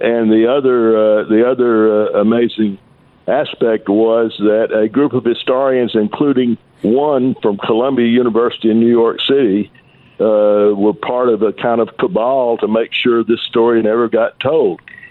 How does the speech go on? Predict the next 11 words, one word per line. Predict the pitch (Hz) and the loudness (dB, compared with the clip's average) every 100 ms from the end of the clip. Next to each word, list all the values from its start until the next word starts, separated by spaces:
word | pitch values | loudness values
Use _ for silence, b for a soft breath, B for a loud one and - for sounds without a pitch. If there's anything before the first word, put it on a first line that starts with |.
| B | B
It's | 170 170 113 | -4 -2 -2
missing | 147 175 - 131 123 | 0 0 -2 -4 -2
from | 123 113 107 | -2 -2 0
virtually | 127 127 - 113 113 107 - | -2 -2 -2 0 2 0 -2
every, | 123 151 131 127 120 - _ _ _ _ - | -2 -2 0 0 0 -6 _ _ _ _ -8
uh, | - 113 110 104 107 | -2 0 2 2 -2
history | - 156 - - 120 110 | -2 -4 -4 -2 2 2
of | 110 | 0
the | 104 | -2
Civil | - 120 117 110 | 0 0 2 2
War. | 139 131 85 - | 2 0 -2 -4